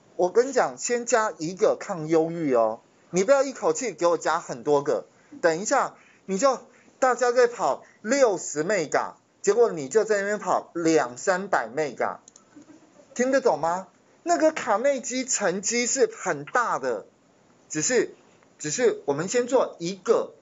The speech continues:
就好了，你不要太贪心。那个到时候我们希望你六个都要做出来。好，可是我们现在早上这个时候，我们就先再多一个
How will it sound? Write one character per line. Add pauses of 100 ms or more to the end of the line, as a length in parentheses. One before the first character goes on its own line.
(100)
就
好
了， (500)
你
不
要
太
贪
心。 (540)
那
个 (300)
到
时
候
我
们 (280)
希
望
你 (100)
六
个
都
要
做
出
来。 (440)
好，
可
是
我
们
现
在 (160)
早
上 (200)
这
个
时
候， (340)
我
们
就
先 (520)
再
多
一
个